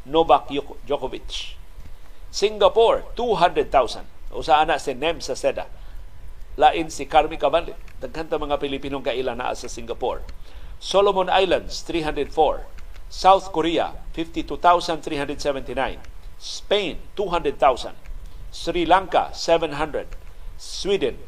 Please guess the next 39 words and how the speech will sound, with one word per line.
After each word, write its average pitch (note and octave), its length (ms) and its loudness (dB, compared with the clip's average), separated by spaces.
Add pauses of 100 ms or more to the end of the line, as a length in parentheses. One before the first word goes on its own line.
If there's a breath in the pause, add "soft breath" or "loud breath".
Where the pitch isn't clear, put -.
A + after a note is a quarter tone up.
(140)
twenty-four E3 480 2
thousand D3+ 360 4
four D#3+ 200 4
hundred C#3 280 -2
fifty-six. - 760 -6 (400 soft breath)
Sudan, F3+ 760 4
four F3+ 240 6
hundred. D3 320 -2 (220)
Nawa B2+ 200 -4
na, C3+ 140 -2
naiba C3 220 2
na D#3 100 0
na D#3+ 140 2
ni. C3+ 120 -4 (680 soft breath)
Kay A#2 400 0
namakwit D3+ 560 2
na C#3+ 80 -2
kasagaras C#3+ 400 2
mga C#3 240 -2
Pilipino. D3 400 -2
Doon F#3 240 0
na E3+ 80 -2
hinoy E3 220 -2
na D3 100 0
hibilin D3+ 400 0
mga C#3 240 -2
Pilipinhon C3+ 640 -4
nga A2+ 240 -4 (240)
bahala C#3+ 480 4
ng C#3 80 -4
gubat C#3+ 320 2
ang C3 80 -2
Sudan C3+ 320 0
basta C3 240 0
doon C3+ 200 -2
na C3 60 -2
sila B2+ 220 -2
panginabuhi. A2+ 560 -4 (720 soft breath)
Syria, F3+ 560 6